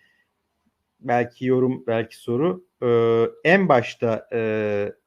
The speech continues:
kavramlardan bahsederken, e, bir,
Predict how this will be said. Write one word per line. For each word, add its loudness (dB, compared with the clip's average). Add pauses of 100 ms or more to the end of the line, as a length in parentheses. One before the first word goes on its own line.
(240)
kavramlardan 0
bahsederken, -4 (1000)
e, -2
bir, -6